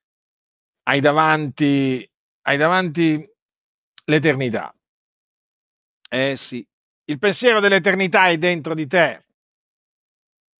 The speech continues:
E io, appunto, ti ho avvertito di dove andrai quando morirai. Poi, sai,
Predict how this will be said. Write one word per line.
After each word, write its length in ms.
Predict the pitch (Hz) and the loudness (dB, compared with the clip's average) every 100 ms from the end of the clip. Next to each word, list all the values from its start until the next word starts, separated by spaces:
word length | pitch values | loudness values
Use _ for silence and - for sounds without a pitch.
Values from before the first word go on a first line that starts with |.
| _ _ _ _ _ _ - | _ _ _ _ _ _ 0
E 120 | 190 | 2
io, 320 | 202 156 135 - | 2 2 0 -4
appunto, 800 | - - - 160 135 110 113 110 - | -20 -14 -10 -8 -8 -6 -4 -4 -8
ti 100 | 139 | -4
ho 100 | 139 | -2
avvertito 720 | 139 143 135 139 - 170 139 | 0 -2 0 -2 -2 -4 -2
di 100 | 131 | -4
dove 200 | 131 151 | -2 0
andrai 720 | 151 151 151 175 175 156 139 - | 0 -2 0 2 2 0 -4 -4
quando 460 | 135 135 135 127 | -2 -2 -2 -6
morirai. 640 | 120 131 120 123 127 127 110 | -6 -8 -8 -6 -2 -2 -2
Poi, 220 | 202 180 | -4 -4
sai, 420 | - 175 151 123 | 0 2 2 -2